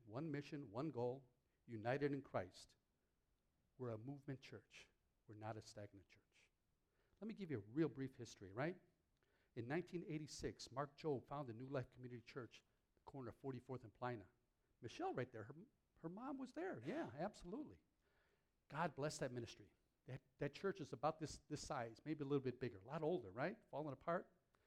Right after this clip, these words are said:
But man, they filled up that building real fast. And then they said, like, "We don't have any room." So they started renting places, I I T and the Plumbers Union,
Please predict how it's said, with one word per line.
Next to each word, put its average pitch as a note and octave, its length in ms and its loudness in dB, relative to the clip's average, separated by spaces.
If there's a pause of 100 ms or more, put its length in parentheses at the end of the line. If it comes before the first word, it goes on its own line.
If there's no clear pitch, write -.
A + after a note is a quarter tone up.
(140)
But C#3+ 120 -14
man, D#3 240 2
they D3 100 6
filled D3+ 300 2
up D3 140 0
that A#2 180 0
building C3+ 240 4
real C3 140 6
fast. C#3+ 440 2
And B2 100 -4 (100)
then D#3+ 160 -4
they D3+ 180 -2
said, - 220 -10
like, A#2+ 180 -6
"We E4+ 80 6
don't F#4+ 140 2
have F#4+ 100 -2
any F#4 120 4
room." F#4+ 260 4 (520)
So B2 60 -12
they A#2 80 -6
started C3 380 -2
renting A#2+ 420 -2 (240)
places, A2 400 -8 (100)
I B2 60 0
I A#2 260 0 (160)
T E3 400 2 (440)
and G#2 100 -4
the G2 80 -8 (140)
Plumbers E3+ 340 2
Union, F3 300 0